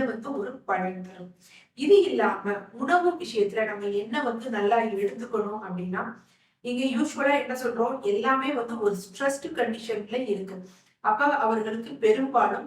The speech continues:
மலச்சிக்கல் போன்றவை இருக்கும். So, அந்த மலச்சிக்கல்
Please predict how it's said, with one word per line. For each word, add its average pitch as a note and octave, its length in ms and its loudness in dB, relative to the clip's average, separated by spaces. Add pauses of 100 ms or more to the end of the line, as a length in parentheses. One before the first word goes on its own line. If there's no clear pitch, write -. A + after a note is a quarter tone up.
(120)
மலச்சிக்கல் B3 680 -2
போன்றவை G3+ 460 0
இருக்கும். F3+ 340 -4 (400)
So, - 140 -2
அந்த B3 180 4 (120)
மலச்சிக்கல் A#3 600 -2